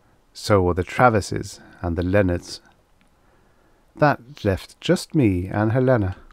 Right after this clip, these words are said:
And according to the reasonably well-proven theories of space crew psychology, she would have to replace my wife and I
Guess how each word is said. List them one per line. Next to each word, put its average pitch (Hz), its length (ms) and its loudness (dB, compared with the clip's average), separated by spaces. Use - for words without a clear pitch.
And 90 160 -2
according 160 520 4
to - 120 -2
the 135 120 4
reasonably 120 520 2
well-proven 107 640 2
theories 101 500 0
of 85 160 -4
space - 360 -4
crew 110 200 -2
psychology, 95 800 -4
she 190 320 2
would 92 200 0
have 98 200 0
to - 100 -8
replace 127 480 -2
my 120 160 -2
wife 95 480 -6
and 104 240 -4
I 85 440 -2